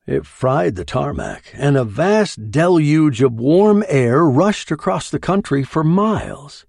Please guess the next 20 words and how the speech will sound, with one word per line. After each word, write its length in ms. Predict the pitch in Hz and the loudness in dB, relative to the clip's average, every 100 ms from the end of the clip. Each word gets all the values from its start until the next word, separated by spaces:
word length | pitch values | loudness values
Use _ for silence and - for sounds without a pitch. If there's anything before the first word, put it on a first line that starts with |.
| _ _ _ _ _ | _ _ _ _ _
People 400 | 185 151 135 113 | -8 -2 0 0
sweltered 720 | - - 147 147 110 98 55 | -4 -2 2 2 0 -6 -8
amidst 460 | - 135 123 - - | 0 0 0 -2 -6
a 100 | - | -6
sudden 720 | - 226 262 262 254 226 110 | -4 -2 0 0 0 0 -2
rocket 460 | 135 185 185 185 | -2 -2 -4 -8
summer. 640 | - - 113 60 53 - _ _ _ _ _ _ _ _ _ | -10 -4 -4 -4 -8 -14 _ _ _ _ _ _ _ _ _
In 200 | - 220 | 2 6
his 260 | 240 226 170 | 6 6 2
tower 340 | 170 143 123 | 0 2 2
room, 380 | 113 117 127 135 - | 2 2 2 0 0
William 500 | 139 175 208 214 208 | 4 4 6 4 2
Stanley 640 | - - 135 143 143 143 | 0 0 2 4 2 2
watched, 800 | 127 95 98 - - - - - _ _ _ | -2 -4 -6 -6 -10 -18 -20 -20 _ _ _
solemn 640 | - - 160 - 104 131 - _ - | -10 -4 -4 -4 -10 -12 -20 _ -12
and 300 | 117 120 120 | -6 -4 -4
wordless. 680 | 135 147 - 90 50 - - _ _ _ _ _ _ | -4 -6 -8 -12 -14 -18 -20 _ _ _ _ _ _
The 140 | 110 | -4
rocket 420 | 113 151 165 - - | 0 0 -2 -10 -12
shimmered. 560 | - 151 110 - - | -4 -2 -2 -8 -16